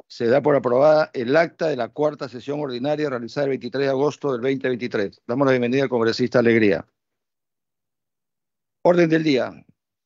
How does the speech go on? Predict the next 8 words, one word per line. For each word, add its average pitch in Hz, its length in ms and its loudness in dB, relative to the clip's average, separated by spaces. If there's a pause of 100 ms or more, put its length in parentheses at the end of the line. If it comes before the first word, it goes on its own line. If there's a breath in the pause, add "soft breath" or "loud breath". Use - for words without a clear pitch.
(220)
Pero 120 180 -4
previamente, 165 800 2 (2000)
antes 156 140 -4
de 156 80 -2
entrar 147 200 0
a 160 60 0
los 131 160 -2
temas 156 500 -2